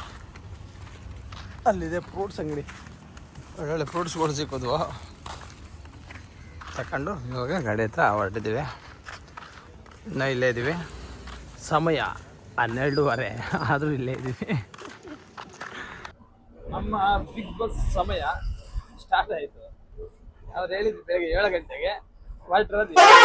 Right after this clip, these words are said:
Speaker 2: ಇಲ್ಲಿಂದ ಹೊರಟಿದ್ದೀವಿ. ಅಂದ್ರೆ ಕಾಸರಗೋಡು ಬಿಟ್ಟು ಹೊರಟಿದ್ದು. ಅವ್ರು ಹೋಗೋಣ ಅಂತ ಹೇಳಿದ್ದು ಬೆಳಗ್ಗೆ ಏಳು ಗಂಟೆಗೆ ಹೊರಡೋಣ ಅಂತ.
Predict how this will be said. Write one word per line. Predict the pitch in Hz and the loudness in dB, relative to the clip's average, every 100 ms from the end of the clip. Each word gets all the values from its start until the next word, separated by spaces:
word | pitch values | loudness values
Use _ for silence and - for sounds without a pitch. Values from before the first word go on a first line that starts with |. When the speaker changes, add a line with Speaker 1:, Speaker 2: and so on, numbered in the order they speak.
| 403 415 427 403 - - - - - - - - - - 165 | 12 12 12 12 10 0 -14 -16 -20 -20 -20 -20 -18 -16 -10
Speaker 2:
ಇಲ್ಲಿಂದ | 180 208 196 | -4 -2 2
ಹೊರಟಿದ್ದೀವಿ. | 202 202 175 185 220 196 160 | 4 4 4 2 2 2 0
ಅಂದ್ರೆ | 135 - - - 185 | -8 -12 -16 -8 -4
ಕಾಸರಗೋಡು | - 190 202 180 175 | 0 -2 -2 -4 -4
ಬಿಟ್ಟು | - 202 | -4 2
ಹೊರಟಿದ್ದು. | 156 156 202 170 | 2 2 -4 -2
ಅವ್ರು | 139 196 208 - - - - - - - - 156 | 0 0 -2 -16 -16 -14 -14 -14 -14 -10 -4 4
ಹೋಗೋಣ | 180 214 208 | 6 6 4
ಅಂತ | 202 196 | 0 -2
ಹೇಳಿದ್ದು | 196 214 | -4 -4
ಬೆಳಗ್ಗೆ | 180 175 | -4 0
ಏಳು | 185 208 | 2 4
ಗಂಟೆಗೆ | 202 196 185 | 2 4 6
ಹೊರಡೋಣ | 175 175 180 | 8 6 4
ಅಂತ. | 160 | 0